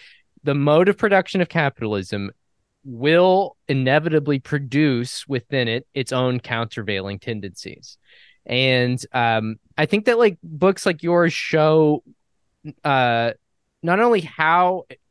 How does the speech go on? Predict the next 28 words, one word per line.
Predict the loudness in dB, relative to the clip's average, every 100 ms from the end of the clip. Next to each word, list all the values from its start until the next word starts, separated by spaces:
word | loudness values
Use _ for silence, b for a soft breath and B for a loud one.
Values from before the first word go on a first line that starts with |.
| -10
they, | -4 -2
they | 0
show | 0 0 2
not | 4 4
only | 4 2
where | 0 0 0 -2
to | -4
look, | -4 -2
but, | -6 -6
like, | -10
how | -8 -2 0 2
to | 0 -6
look | -6 -8 -8
for | -6 -6
them, | -8 -14 -18 -20 b b b b
um, | -2 -2 -2
because | -4 -4 -2
they | 0 0
are, | 2 2 4 4 2 0 -4 _ _ _ _ _
they're, | 0 0
they're | 0 -2
crucial. | 2 0 0 -4
They're | -8 -4
crucial | -2 0 0 0
to, | 0 2 0 -2
if | -4 -4 -2
we | 0
are | 0 -2